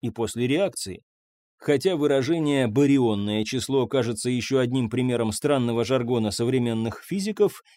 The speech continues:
на деле это довольно простая вещь. Барионное число системы частиц, разность количества составляющих их кварков и количество антикварков, деленное на три.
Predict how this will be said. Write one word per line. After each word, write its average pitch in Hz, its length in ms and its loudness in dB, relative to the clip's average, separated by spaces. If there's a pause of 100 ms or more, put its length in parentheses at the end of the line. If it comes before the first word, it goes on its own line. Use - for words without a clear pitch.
на 123 200 2
деле 170 320 2
это 170 160 0
довольно 135 420 2
простая 135 460 0
вещь. 185 340 -4 (400)
Барионное 151 680 4
число 147 440 0
системы 127 480 -2
частиц, 156 580 -6 (140)
разность 143 560 0
количества 143 580 0
составляющих 135 1000 0
их 143 280 -2
кварков 180 640 0 (200)
и 170 100 0
количество 165 760 0
антикварков, 139 1040 0
деленное 113 640 0
на 185 200 -2
три. - 240 -12